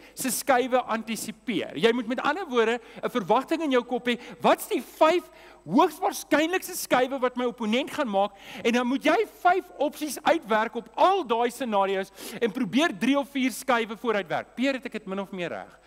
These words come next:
Okay, min of meer. En, en, en so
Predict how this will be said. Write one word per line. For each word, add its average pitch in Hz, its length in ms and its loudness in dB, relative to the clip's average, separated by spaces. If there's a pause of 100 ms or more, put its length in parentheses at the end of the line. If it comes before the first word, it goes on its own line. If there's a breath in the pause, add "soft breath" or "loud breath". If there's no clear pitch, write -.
(240 loud breath)
Okay, 127 340 -4 (140)
min 214 220 0
of 214 160 -6
meer. 113 240 -12 (400 loud breath)
En, 254 420 0
en, 247 320 -2
en 247 360 -2
so 285 240 0